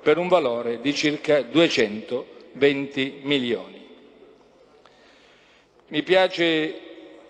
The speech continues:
ricordare che la Sicilia si attesta sopra la media delle regioni italiane per quanto riguarda la spesa relativa al P S R, con il novantacinque per cento del programma già impegnato, vale a dire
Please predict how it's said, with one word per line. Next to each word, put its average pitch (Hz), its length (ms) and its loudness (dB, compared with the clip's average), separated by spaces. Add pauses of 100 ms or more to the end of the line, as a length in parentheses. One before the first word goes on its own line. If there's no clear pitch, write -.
(100)
ricordare 170 760 2
che 165 120 0
la 160 140 4
Sicilia 175 720 2
si - 260 -2
attesta 190 560 2
sopra 196 540 4
la 160 140 4
media 160 380 0
delle 143 280 4
regioni 143 400 2
italiane 151 600 0
per 143 180 -4
quanto 147 300 -2
riguarda 143 420 2
la 135 100 0
spesa 147 460 2
relativa 135 560 2
al 131 140 0
P 135 160 0
S 127 180 -4
R, 123 400 0 (420)
con 156 220 0
il 170 80 -2
novantacinque 170 880 2
per 165 200 0
cento 233 640 0
del 156 200 2
programma 165 760 0
già 185 400 0
impegnato, 135 1040 -4 (500)
vale 131 280 2
a 127 40 0
dire 139 520 2